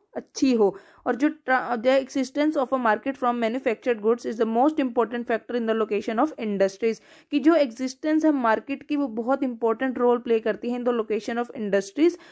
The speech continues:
and market means people who have a demand of these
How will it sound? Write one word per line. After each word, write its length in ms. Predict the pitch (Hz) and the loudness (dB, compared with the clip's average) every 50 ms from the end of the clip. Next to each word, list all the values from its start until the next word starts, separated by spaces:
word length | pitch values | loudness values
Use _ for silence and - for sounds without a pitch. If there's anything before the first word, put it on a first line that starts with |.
| - _ - | -20 _ -4
and 200 | 247 240 247 240 | -2 -2 0 2
market 480 | 233 233 233 240 254 - 349 339 330 285 | 4 4 4 2 0 -4 -4 -2 0 0
means 300 | 262 254 254 285 302 - - - | 0 0 0 -2 -2 -4 -4 -8
people 340 | 254 240 - - 285 294 269 | -8 -6 -2 -2 0 2 2
who 100 | 262 269 262 | 4 4 4
have 300 | 247 233 226 220 214 233 | 4 4 2 2 2 0
a 80 | 254 247 | -2 0
demand 540 | 220 233 214 208 208 208 208 220 233 226 240 | -2 -4 -4 -2 0 0 0 2 2 2 0
of 120 | 233 208 190 | -2 -2 -4
these 280 | 214 226 254 269 226 | -4 -2 -2 -2 -2